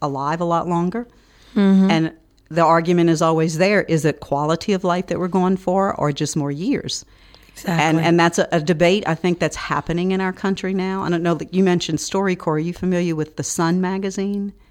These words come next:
Speaker 2: Yes.
Speaker 1: Okay. They had an, probably about a year ago an essay, and the woman who was writing it was saying that, that it, she had the opportunity, and I forget which parent it was, but one parent knew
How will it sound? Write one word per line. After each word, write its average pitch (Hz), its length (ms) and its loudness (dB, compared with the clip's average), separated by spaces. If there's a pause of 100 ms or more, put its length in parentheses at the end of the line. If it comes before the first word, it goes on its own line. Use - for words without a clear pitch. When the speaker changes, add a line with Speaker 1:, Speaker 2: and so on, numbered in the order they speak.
(920)
Speaker 2:
Yes. 156 400 -2 (140)
Speaker 1:
Okay. 143 320 -6 (120)
They 180 160 2
had 190 260 2
an, - 220 -4 (380)
probably 208 560 -2
about 143 200 -2
a 143 40 -4
year 147 220 -2
ago 139 260 -6
an 139 120 -4
essay, 147 600 -4 (460)
and 151 140 -2
the 151 60 2
woman 165 300 2
who 165 100 0
was 151 160 -4
writing 156 380 -2
it 147 100 -8
was 143 140 -6
saying 160 300 -2
that, - 180 -10
that 156 120 -8
it, 147 140 -8
she - 140 -2
had 165 100 2
the 175 80 2
opportunity, 165 640 -2
and 151 80 -4
I 143 40 -6
forget 156 240 -4
which 160 260 0
parent 160 340 2
it - 80 -6
was, 143 220 -4
but 165 120 -6
one 175 220 2
parent 165 380 -2
knew 147 440 2